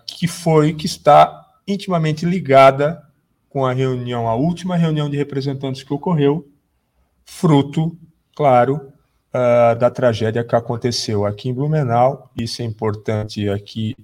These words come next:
eu vou botar aqui na tela, no outro cantinho em cima,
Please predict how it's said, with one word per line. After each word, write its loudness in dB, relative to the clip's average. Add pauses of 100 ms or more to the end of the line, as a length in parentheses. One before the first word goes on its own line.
(240)
eu -2
vou -2
botar -2
aqui -6
na 0
tela, 0
no -4
outro -8
cantinho -8
em -4
cima, -4